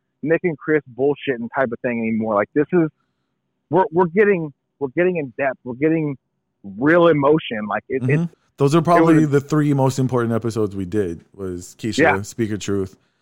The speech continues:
Speaker 2: uh, Caitlin came on for Bruised Not Broken, and then just recently, Courtney, uh, telling her story. Those are probably the three most important we've done. A, a, a really popular episode, man, going back even earlier, was episode five,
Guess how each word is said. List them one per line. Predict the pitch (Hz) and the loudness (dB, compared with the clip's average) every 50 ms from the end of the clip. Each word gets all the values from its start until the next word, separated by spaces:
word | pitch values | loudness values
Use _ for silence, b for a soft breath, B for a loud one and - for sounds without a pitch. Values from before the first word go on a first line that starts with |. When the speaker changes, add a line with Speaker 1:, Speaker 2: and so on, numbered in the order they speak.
| _ _ _ | _ _ _
Speaker 2:
uh, | - 98 92 | -8 -8 -8
Caitlin | 92 - - 113 95 - 104 101 98 95 95 - | -6 -6 -6 -6 -6 -6 -6 -6 -6 -6 -8 -10
came | - 117 101 98 | -8 -8 -6 -4
on | 98 95 95 95 95 98 104 - | -4 -4 -6 -6 -8 -8 -10 -10
for | - 101 95 90 92 | -8 -8 -6 -6 -6
Bruised | 90 92 92 95 90 95 | -6 -6 -8 -8 -6 -8
Not | 98 90 87 | -10 -10 -8
Broken, | 92 92 95 92 101 101 95 95 | -8 -10 -10 -10 -10 -12 -10 -8
and | 95 95 | -8 -6
then | 95 95 92 90 87 101 _ _ _ _ _ _ _ _ | -6 -6 -8 -8 -10 -12 _ _ _ _ _ _ _ _
just | - 117 104 - | -8 -6 -6 -4
recently, | 110 110 104 - 104 95 95 92 | -4 -4 -4 -4 -6 -8 -8 -8
Courtney, | - - 117 110 - 98 95 95 92 _ _ _ _ _ - | -6 -4 -4 -4 -4 -4 -8 -10 -10 _ _ _ _ _ -10
uh, | 98 98 98 98 | -8 -6 -6 -6
telling | - - 120 104 98 101 | -6 -6 -6 -6 -4 -6
her | 107 101 | -6 -8
story. | - - 82 82 | -6 -8 -6 -4
Those | 101 135 165 190 | -4 -4 -4 -4
are | 202 | -2
probably | 190 214 202 196 175 | 0 2 2 2 0
the | - | 0
three | - 165 | 0 0
most | 160 151 143 - | 0 0 0 -2
important | 147 131 - 143 135 117 110 110 | -4 -2 0 0 0 0 0 -2
we've | 107 101 | -2 -2
done. | 107 120 117 107 - - _ _ - | -2 -2 -2 -2 -4 -10 _ _ -6
A, | 131 127 - _ - | -6 -6 -6 _ -4
a, | 127 127 - | -4 -2 0
a | 139 143 | 0 0
really | 147 175 196 233 220 | 2 2 0 0 0
popular | 175 180 180 202 202 202 175 156 139 | 0 2 2 2 2 2 0 0 2
episode, | 123 156 156 202 190 - 208 196 196 180 | 0 0 0 -2 -2 0 0 0 2 2
man, | 190 202 208 208 208 208 202 - _ _ _ _ _ _ _ | 0 0 0 0 0 0 -2 -4 _ _ _ _ _ _ _
going | 131 143 156 156 151 | -2 0 2 2 4
back | 135 156 156 143 | 2 2 2 2
even | 151 160 151 131 | 0 -2 -2 -2
earlier, | 113 110 135 147 180 196 214 214 208 b b b b b | -2 -2 -4 -4 -4 -4 -4 -4 -4 b b b b b
was | - 143 135 | -6 -2 0
episode | 156 147 156 147 - 147 127 113 | 0 0 0 -2 -2 -2 -4 -4
five, | - - 135 151 151 110 98 92 95 | -2 -2 0 2 2 2 0 -2 -4